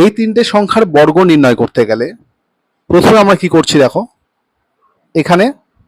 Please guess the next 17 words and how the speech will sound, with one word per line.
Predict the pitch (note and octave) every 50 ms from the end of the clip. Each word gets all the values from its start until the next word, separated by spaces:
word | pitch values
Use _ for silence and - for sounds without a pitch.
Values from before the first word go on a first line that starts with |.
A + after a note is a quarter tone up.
| _ _ _ _ _ _ _ _ _ -
তিনটে | - A3+ G#3+ G#3 F#3+ A#3 A3+ A3 -
পজিশন | F3+ E3 E3 F3 - - G3+ A3+ A#3+ B3 A#3 -
তৈরি | D#3+ C#3+ B2+ A2+ A#2
করলাম। | A2 G2+ F#2 F2 - - _ _ _ _ _ _ _ _ _ _ _ _ _ _ _ _ _ _ _ _ _ _ _ _ _ _ _ _ _ _ _ _ _ -
এর | E3+ F#3 A3 A#3+ A3 - _ _ _ _ _ _ _ _ _ _ _ _ _ _ _ _ _ _ _ _ -
শেষ | - - - - G3 A3 B3 - - - -
পজিশনে | G3 F#3 E3 E3 D#3 - D3 B2+ B2 C#3+ - - _ _ _ _ _ _ _ _ _ _ _ _ _ _ _ _ _ _ _ _ _ _ _ _ _ _ _ _ -
এই | F#3 A3 G3+
যে | A#3 A#3 G3+
নাম্বারটা | F#3 F3 E3+ E3 D#3 - F3 D#3+ -
টোয়েন্টি | - E3 D#3 D3+ C#3+ - D3 C3
ওয়ান, | A#2+ A#2+ B2 D3 D3 - _ _ _ _ _ _ _ _ _ _ _ _ _ _ _ _ _ _ _ _ _ _ _ _ _ _ _ -
এর | F3 F#3 G3 - - G#3 F#3
এককের | F#3 - A#3 G#3+ - A#3+ A3+ F#3
ঘরে | F3 F3 D3+ C#3+ F#3+ B3 _ _ _ _ _ _ _ _ _ _ _ _ _ _ -
দেখো | D#3 D3 D#3 E3 F#3 F3+ F3
কত | E3+